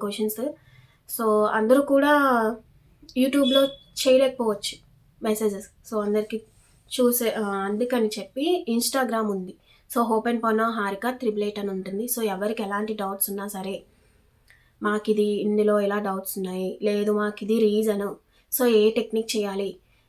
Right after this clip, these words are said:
ఎలా చేయాలి," ఎలాంటి మెసేజ్, ఏదైనా సరే నాకు మెసేజ్ చేయండి. ఓకే, so, మీరు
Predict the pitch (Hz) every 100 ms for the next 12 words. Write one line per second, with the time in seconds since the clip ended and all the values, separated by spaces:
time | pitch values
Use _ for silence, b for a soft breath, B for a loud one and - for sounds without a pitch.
0 | - 214 233 247 226 202 196 202 220 -
1 | _ _ _ _ _ _ - 233 254 294
2 | 294 254 - _ _ _ - 233 226 214
3 | 202 220 240 254 247 247 233 349 277 247
4 | 208 226 254 - 190 190 185 - 294 _
5 | _ _ _ b b b b b b -
6 | - 226 220 202